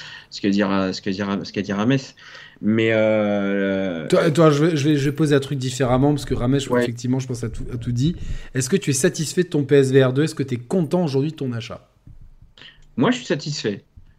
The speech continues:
Speaker 1: Je suis satisfait. Euh, après, est-ce que, euh, c'est pas un peu parti pris, parce qu'on est quand même des fans de V R avant tout. Donc, euh,
Speaker 2: Ouais, mais on vous a pris pour
Speaker 1: et,
Speaker 2: ça
Speaker 1: euh,
Speaker 2: aussi.
Speaker 1: moi, m-,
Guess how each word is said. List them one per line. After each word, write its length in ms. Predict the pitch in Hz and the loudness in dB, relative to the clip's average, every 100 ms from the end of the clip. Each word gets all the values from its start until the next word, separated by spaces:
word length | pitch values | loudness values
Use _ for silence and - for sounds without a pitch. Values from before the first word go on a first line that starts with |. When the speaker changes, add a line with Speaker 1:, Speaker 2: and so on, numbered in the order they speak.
| - | -16
Speaker 1:
Je 120 | 120 | -6
suis 80 | 120 | -4
satisfait. 720 | 120 123 - 175 185 254 240 | -4 -8 -6 -2 0 2 0
Euh, 300 | 123 127 127 | 0 2 2
après, 560 | 120 - - 147 131 123 | 0 -4 -2 -2 -2 -4
est-ce 180 | - | -6
que, 120 | - 143 | -4 0
euh, 460 | 143 139 123 117 | 2 0 0 -4
c'est 160 | 117 113 | -6 -10
pas 120 | 131 | -8
un 80 | 135 | -6
peu 140 | 135 | -4
parti 300 | 131 - 143 | -6 -6 -6
pris, 220 | 135 151 | -6 -6
parce 160 | 143 110 | -6 -6
qu'on 240 | 113 110 107 | -8 -6 -6
est 60 | |
quand 140 | 104 117 | -4 -2
même 160 | 120 | 0
des 100 | 110 | -2
fans 180 | - 123 | -2 0
de 140 | 117 | 0
V 220 | 107 110 123 | 0 0 0
R 100 | 113 | -2
avant 180 | 104 | -6
tout. 200 | 107 170 - - - - - 139 - | -6 -8 -8 -18 -20 -18 -16 -14 -6
Donc, 320 | 110 117 123 | -4 -2 0
euh, 640 | 117 110 104 101 101 104 | 4 4 4 0 -2 0
Speaker 2:
Ouais, 160 | 151 165 | 2 4
mais 80 | 143 | 4
on 120 | 135 | 2
vous 120 | 135 | 2
a 80 | 135 | 0
pris 140 | 139 | -2
pour 140 | 120 - | -6 -2
Speaker 1:
et, 100 | 120 | 0
Speaker 2:
ça 60 | |
Speaker 1:
euh, 60 | 131 | 0
Speaker 2:
aussi. 220 | 120 117 104 _ _ _ - _ | -4 -14 -16 _ _ _ -20 _
Speaker 1:
moi, 280 | 101 120 123 | -2 0 0
m-, 220 | 123 120 | -2 -2